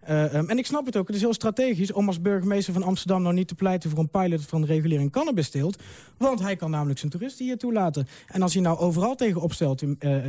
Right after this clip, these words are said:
eh, tegenin gaat... ja, dan kan hij straks nergens meer, eh, k-, eh,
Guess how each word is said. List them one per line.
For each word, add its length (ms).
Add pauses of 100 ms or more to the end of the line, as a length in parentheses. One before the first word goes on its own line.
eh, 60
tegenin 420
gaat... 280 (180)
ja, 120
dan 120
kan 140
hij 80
straks 300
nergens 340
meer, 280 (120)
eh, 80
k-, 80
eh, 60